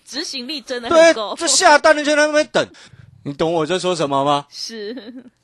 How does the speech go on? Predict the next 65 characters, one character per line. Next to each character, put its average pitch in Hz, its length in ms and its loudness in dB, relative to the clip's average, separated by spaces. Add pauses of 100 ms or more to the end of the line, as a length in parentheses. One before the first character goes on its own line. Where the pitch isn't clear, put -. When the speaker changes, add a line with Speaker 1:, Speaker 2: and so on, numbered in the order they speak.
(240)
Speaker 2:
那 185 260 -2 (400)
你 170 100 -10
有 170 60 0
没 175 80 0
有 156 60 -4
发 156 180 -2
现， 147 180 -6
你 123 120 -10
现 160 120 -6
在 151 300 -4
套 151 240 -4
了 127 100 -6
股 - 160 -12
票， 123 260 -6
然 120 60 -4
后 123 80 -6
一 135 80 -10
直 120 80 -12
抱 113 220 -8
着， 98 180 -12
那 107 100 -12
个 120 140 -12
情 - 180 -12
况 110 180 -10
是 104 120 -12
一 92 60 -14
样 92 200 -14
的？ - 100 -20
Speaker 1:
嗯， 226 440 -16
对。 156 280 -18
Speaker 2:
啊， - 160 -4
不 339 120 -6
涨 262 240 -2
不 285 120 -8
关 294 200 -4
我 269 80 -2
的 233 120 0
事 233 120 -4
啊， 262 100 2
它 247 100 -4
就 262 100 -6
没 247 80 -6
有 247 160 -2
涨 139 180 -4
啊。 147 120 -8
指 110 180 -14
数 143 140 -10
涨 104 180 -14
一 117 40 -12
千 120 200 -12
点， 104 120 -14
你 104 100 -16
股 101 120 -16
票 110 220 -8
都 113 80 -10
没 104 120 -12
有 104 100 -10
涨， 95 200 -14
你 87 60 -18
不 101 100 -12
觉 107 140 -14
得 87 80 -14
奇 87 240 -8
怪 87 240 -16
吗？ - 140 -20